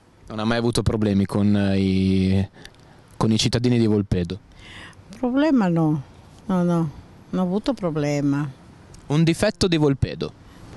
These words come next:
Speaker 2: Non vedo il difetto qui a Volpedo.
Speaker 1: È tutto a posto?
Speaker 2: Sì, per me è che io non sono italiana, sì.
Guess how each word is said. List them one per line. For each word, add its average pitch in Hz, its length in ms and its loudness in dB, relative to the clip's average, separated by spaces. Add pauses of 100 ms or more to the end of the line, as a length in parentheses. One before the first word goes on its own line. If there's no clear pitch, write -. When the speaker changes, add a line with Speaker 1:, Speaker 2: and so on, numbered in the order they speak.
(760)
Speaker 2:
Non 196 240 2
vedo 214 300 2
il 170 80 -2
difetto 160 1160 -2 (1000)
qui 185 160 0
a 175 40 2
Volpedo. 151 840 -2 (1900)
Speaker 1:
È 123 100 -6
tutto - 200 -2
a - 40 -2
posto? 123 420 -2 (120)
Speaker 2:
Sì, - 480 -4 (220)
per 190 180 -2
me 247 380 2
è 185 320 -2
che - 120 -4
io 208 180 2
non 208 120 2
sono 196 680 0
italiana, 185 960 0
sì. - 280 -6